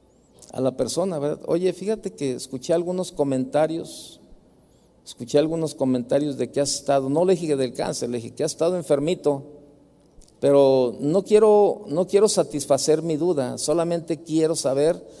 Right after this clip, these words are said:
si es verdad para orar por ti y estar apoyándote en lo que, en lo que se pueda". Pero ¿sabe qué? Estaba yo precisamente, este, ha-, haciendo esto,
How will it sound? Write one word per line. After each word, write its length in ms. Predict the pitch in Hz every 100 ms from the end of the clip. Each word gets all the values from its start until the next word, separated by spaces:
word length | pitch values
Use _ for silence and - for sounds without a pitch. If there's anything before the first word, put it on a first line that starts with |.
| -
si 200 | - 139
es 120 | 156
verdad 500 | 156 151 143 156 165 - - - -
para 240 | - 127 123
orar 400 | 127 139 175 -
por 220 | 160 135
ti 140 | 165
y 80 | 180
estar 260 | 156 - 151
apoyándote 640 | 156 143 139 165 170 -
en 80 | 127
lo 140 | 120
que, 80 | 117
en 180 | 113 127
lo 100 | 120
que 80 | -
se 120 | -
pueda". 320 | 117 - - - - - _ _ _ _ _ _ _ _ - - _
Pero 140 | 139
¿sabe 280 | 139 202 196
qué? 260 | 202 202 -
Estaba 280 | - 180 202
yo 300 | 185 190 190
precisamente, 720 | 160 - 175 175 156 175 -
este, 760 | 147 131 - 127 95 - - - -
ha-, 300 | 127 - 139
haciendo 360 | - 160 165
esto, 220 | 180 -